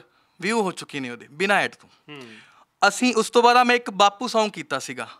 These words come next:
Speaker 1: ਜਿਸ ਦਾ ਵਿਊ ਹੈਗਾ ਚਾਲੀ ਹਜ਼ਾਰ।
Speaker 2: ਇਹ ਬਾਣੇ 'ਚ ਆਉਣ ਤੋਂ ਬਾਅਦ?
Speaker 1: ਨਹੀਂ, ਪਹਿਲਾਂ ਹੀ ਕੀਤਾ
Speaker 2: ਪਹਿਲਾਂ ਹੀ
Speaker 1: ਹੋਵੇ।
Speaker 2: ਕੀਤਾ।
Speaker 1: ਮੇਰੇ ਫਾਦਰ ਸਾਹਿਬ ਪੂਰੇ ਹੋ ਗਏ ਸੀਗੇ, ਉਹਨਾਂ ਨੂੰ ਟ੍ਰਿਬਿਊਟ ਕੀਤਾ ਸੀਗਾ। ਉਸ ਗਾਣੇ ਨੂੰ ਲੋਕਾਂ ਨੇ ਪਿਆਰ ਨਹੀਂ ਦਿੱਤਾ। ਦੇਸੀ ਗਾਨ, ਗਾਣਾ ਆਇਆ,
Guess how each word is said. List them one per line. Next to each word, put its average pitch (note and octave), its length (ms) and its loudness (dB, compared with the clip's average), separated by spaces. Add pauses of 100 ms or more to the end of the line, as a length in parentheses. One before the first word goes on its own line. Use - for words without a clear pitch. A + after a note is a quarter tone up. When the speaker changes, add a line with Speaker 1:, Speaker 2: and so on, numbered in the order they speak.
(160)
Speaker 1:
ਜਿਸ F3 260 -8
ਦਾ A#3+ 140 6
ਵਿਊ A#3+ 220 0
ਹੈਗਾ A3 140 2
ਚਾਲੀ D#3 380 -2
ਹਜ਼ਾਰ। B2+ 220 -14 (100)
Speaker 2:
ਇਹ F3 140 -6
ਬਾਣੇ D#3+ 380 0
'ਚ F3 80 -6
ਆਉਣ C#3+ 200 0
ਤੋਂ C3 120 -6
ਬਾਅਦ? B2 280 -4 (380)
Speaker 1:
ਨਹੀਂ, B3 120 0
ਪਹਿਲਾਂ C4 280 4
ਹੀ B3+ 60 -2
ਕੀਤਾ F#3 240 -4
Speaker 2:
ਪਹਿਲਾਂ F3+ 200 -4
ਹੀ F3+ 40 -6
Speaker 1:
ਹੋਵੇ। C#3+ 120 -18
Speaker 2:
ਕੀਤਾ। - 120 -14
Speaker 1:
ਮੇਰੇ G#3 160 2
ਫਾਦਰ G3 280 2
ਸਾਹਿਬ A3+ 220 -2
ਪੂਰੇ A#3+ 240 0
ਹੋ A3 60 4
ਗਏ G3 120 -2
ਸੀਗੇ, A3+ 320 -4 (180)
ਉਹਨਾਂ A3 140 0
ਨੂੰ A3 80 -4
ਟ੍ਰਿਬਿਊਟ F3 360 -4
ਕੀਤਾ A#2+ 220 -16
ਸੀਗਾ। G#2+ 240 -18 (880)
ਉਸ C4 220 2
ਗਾਣੇ A#3+ 280 6
ਨੂੰ B3+ 160 0
ਲੋਕਾਂ A#3+ 300 4
ਨੇ B3 220 2 (200)
ਪਿਆਰ G#3 240 6
ਨਹੀਂ E3 120 -8
ਦਿੱਤਾ। A#2 280 -14 (300)
ਦੇਸੀ G3+ 320 -2
ਗਾਨ, A3 260 2
ਗਾਣਾ G3 500 2
ਆਇਆ, G3 340 4